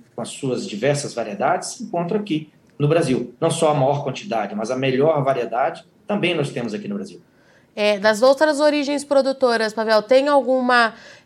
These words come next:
Speaker 2: é, que a indústria já opera dessa forma, é, de forma mais significativa que o Brasil atualmente, ou o Brasil deve ser, mais uma vez, pioneiro nesse sentido de negócio também?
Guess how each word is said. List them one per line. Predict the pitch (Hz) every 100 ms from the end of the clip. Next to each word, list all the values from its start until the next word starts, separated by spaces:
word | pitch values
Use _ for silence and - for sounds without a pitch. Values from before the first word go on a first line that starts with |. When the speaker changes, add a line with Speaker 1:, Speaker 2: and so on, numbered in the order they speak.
| _ _ -
Speaker 2:
é, | 214 220
que | 214
a | 240
indústria | 240 233 240 - 240 220
já | 233 269
opera | 262 254 240 269 294 277
dessa | 220 226 214 233 214
forma, | 208 226 220 220 208 - - -
é, | 208
de | 208 208
forma | 220 208
mais | 214 220
significativa | 220 214 208 208 208 202 262 254
que | 254
o | 226
Brasil | 220 214 214
atualmente, | 214 214 208 226 302 403
ou |
o | 381
Brasil | 381 339
deve | 320 285
ser, | 277 - 285 262 262 - -
mais | 226 233
uma | 240 240
vez, | 226 240 233
pioneiro | - 254 240 240 233 233
nesse | 220 226
sentido | 214 226 226 208
de | 208
negócio | 214 202 190 190 -
também? | 185 175 156